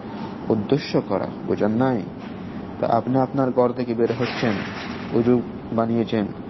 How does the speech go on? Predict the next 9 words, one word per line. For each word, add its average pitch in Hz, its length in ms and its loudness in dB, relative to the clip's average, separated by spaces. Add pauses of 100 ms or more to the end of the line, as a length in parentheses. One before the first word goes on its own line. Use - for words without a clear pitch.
(520)
সমস্ত 127 880 4 (100)
দুনিয়াবি 117 520 0
কাজ 120 280 4 (300)
ত্যাগ 117 200 2 (120)
করে 113 300 6 (680)
আপনি 113 240 -2
মসজিদের 113 480 4
দিকে 113 220 4
আসছেন, 110 400 2